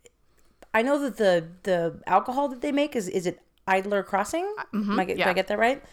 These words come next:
Speaker 1: Um, which is a very unique, it, a liquor? What's the, it's super strange 'cause it comes from a sunchoke.
Speaker 2: Mm-hmm.
Speaker 1: Which
Speaker 2: What's a
Speaker 1: apparently
Speaker 2: sunchoke?
Speaker 1: A sunchoke, think of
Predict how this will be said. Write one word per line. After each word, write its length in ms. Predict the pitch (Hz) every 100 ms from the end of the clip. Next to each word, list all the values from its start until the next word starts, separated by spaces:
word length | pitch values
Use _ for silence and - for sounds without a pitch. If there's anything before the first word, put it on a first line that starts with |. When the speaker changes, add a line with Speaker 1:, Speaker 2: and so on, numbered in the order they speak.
| - - - -
Speaker 1:
Um, 400 | 202 196 185 180 -
which 140 | 214
is 120 | 220 208
a 40 |
very 220 | 196 208
unique, 460 | 196 190 185 175 - - - - _ _ _ - - - - _
it, 200 | 233 - _ _ _ -
a 80 | 196
liquor? 440 | 202 220 - 392 440 453
What's 240 | - 254 -
the, 440 | 285 285 262 226 - _ -
it's 180 | 226 -
super 340 | - 330 254
strange 440 | 214 - 285 220 -
'cause 120 | 208
it 80 | 202
comes 220 | 240 254
from 120 | 254
a 40 | 220
sunchoke. 760 | - 214 240 233 160 131 - - _ 220
Speaker 2:
Mm-hmm. 460 | 208 185 190 208
Speaker 1:
Which 140 | 196 196
Speaker 2:
What's 140 | 226
a 40 |
Speaker 1:
apparently 220 | 233 254 196 247
Speaker 2:
sunchoke? 340 | 277 - - -
Speaker 1:
A 40 | 208
sunchoke, 500 | - 330 359 339 330
think 400 | - 370 403 -
of 380 | 285 269 262